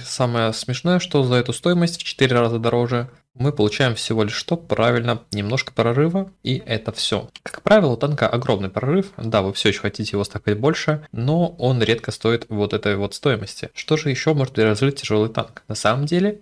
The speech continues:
у него есть дополнительные плюсы. И кроме дополнительного прорыва, конечно же, все еще есть некоторые улучшения.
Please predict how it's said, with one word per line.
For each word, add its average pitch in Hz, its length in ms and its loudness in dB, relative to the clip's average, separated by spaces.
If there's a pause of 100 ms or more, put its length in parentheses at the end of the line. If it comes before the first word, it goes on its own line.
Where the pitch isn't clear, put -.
(140)
у 107 40 -6
него 104 180 0
есть 117 220 -2
дополнительные 107 540 -2
плюсы. 123 460 -4 (540)
И 127 180 0
кроме 123 340 -2
дополнительного 113 400 -2
прорыва, 175 340 -2
конечно 120 420 0
же, 131 40 4
все 117 260 -2
еще 113 240 -2
есть 104 420 -4 (220)
некоторые 110 380 0
улучшения. 117 520 -2